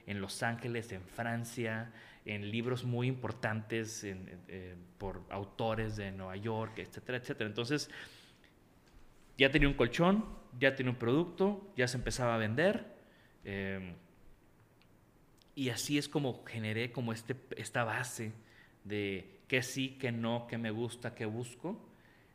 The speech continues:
Eh, hice un par de proyectos más, entre ellos hice un proyecto como muy rápido para una empresa de muebles de oficina que se llama Ofimodul. Y también, eh, por medio del Choose Your Bullets me empezaron, o sea, dijeron como que, "Ah, mira, un diseñador en Monterrey", porque no,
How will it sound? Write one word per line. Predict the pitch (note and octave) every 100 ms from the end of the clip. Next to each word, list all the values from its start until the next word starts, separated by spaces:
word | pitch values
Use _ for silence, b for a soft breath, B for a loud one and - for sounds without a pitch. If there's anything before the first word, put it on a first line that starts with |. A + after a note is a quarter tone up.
| -
Eh, | - G#2
hice | G#2+ A2
un | B2
par | A#2+ A#2
de |
proyectos | B2 A2+ A2+ A2 -
más, | D3+ D3 F3+ - - - - -
entre | G#2 G#2+ G#2+
ellos | A2 A#2+ A2
hice | G#2+
un | A#2
proyecto | G#2+ G2+ -
como | G#2
muy | G#2 G#2+
rápido | A2 G#2+ A2 A2
para | G2+
una | G2
empresa | G#2 G2+ -
de | G2+
muebles | G2 G2+
de |
oficina | G2 G2 A#2+ A2 B2
que | G2
se | -
llama | F#2 F#2 F#2 F2+ F2 - - -
Ofimodul. | - A2 B2 A2+ F3 - - - - B B B B
Y | C#3
también, | C3+ B2+ B2+ C3 C3 C3+ D3+ B B B - -
eh, | A2+
por | A2 G#2+
medio | A2+ B2+
del | B2
Choose | B2 C3
Your | A#2
Bullets | A#2 B2
me | A#2+
empezaron, | G2 - G#2+ A2 A2
o |
sea, | - G#2
dijeron | G#2+ G#2+
como | G#2 F2+
que, | G2
"Ah, | B2+
mira, | C3+ B2+ -
un | A2
diseñador | B2 B2 B2 G2+ A2
en | B2+
Monterrey", | G#2+ G2 F2+ G2 G#2+
porque | G#2+ G2
no, | F#2+ G#2